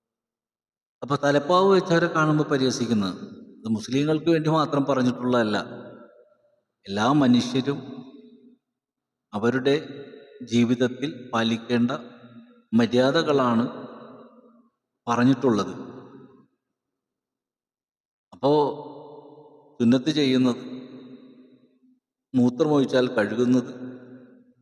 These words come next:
ഇരുന്ന് മൂത്രമൊഴിക്കണമെന്ന് പറഞ്ഞത്, നമ്മുടെ കണ്ണങ്കാലിന്റെ മുകളിൽ തുണി ഉടുക്കണമെന്ന് പറഞ്ഞത്,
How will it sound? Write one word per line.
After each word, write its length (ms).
ഇരുന്ന് 320
മൂത്രമൊഴിക്കണമെന്ന് 1080
പറഞ്ഞത്, 440
നമ്മുടെ 300
കണ്ണങ്കാലിന്റെ 640
മുകളിൽ 520
തുണി 160
ഉടുക്കണമെന്ന് 640
പറഞ്ഞത്, 420